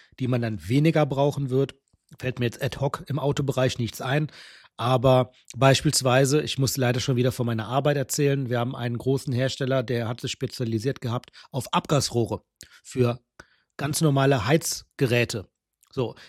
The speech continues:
der hat dann aber auch, äh, vor ein paar Jahren gemerkt, oh,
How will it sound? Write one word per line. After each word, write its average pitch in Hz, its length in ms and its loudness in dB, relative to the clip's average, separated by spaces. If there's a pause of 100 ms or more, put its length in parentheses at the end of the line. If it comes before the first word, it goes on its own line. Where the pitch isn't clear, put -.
(120)
der 143 120 4
hat 160 120 4
dann 170 100 8
aber 151 180 4
auch, 202 240 4
äh, 143 260 2
vor 147 200 0
ein 131 40 -2
paar 143 140 0
Jahren 139 240 2
gemerkt, 147 380 0
oh, 196 300 2